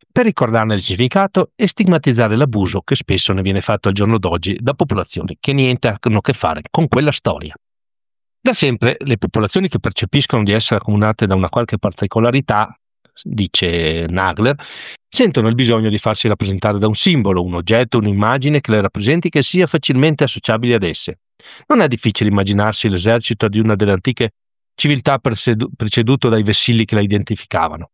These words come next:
Nella storia moderna questi simboli identificativi sono diventati bandiere e stendardi.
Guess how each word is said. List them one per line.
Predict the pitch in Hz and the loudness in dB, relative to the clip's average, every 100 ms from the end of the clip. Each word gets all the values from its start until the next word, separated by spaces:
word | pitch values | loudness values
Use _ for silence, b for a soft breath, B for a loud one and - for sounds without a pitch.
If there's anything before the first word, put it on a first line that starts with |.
| _ | _
Nella | 87 82 | -12 -8
storia | - 98 95 | -2 0 2
moderna | 98 120 127 120 | 2 2 2 0
questi | - 113 117 | -2 0 0
simboli | - 147 135 | 0 2 2
identificativi | 113 110 - 110 120 - 165 143 | 0 -2 -4 -4 -4 0 0 2
sono | 123 104 | 2 2
diventati | 98 90 95 - | 0 -2 -2 -2
bandiere | 87 87 107 139 | -4 0 0 0
e | |
stendardi. | - 131 104 160 78 151 | 0 0 0 -2 -4 -10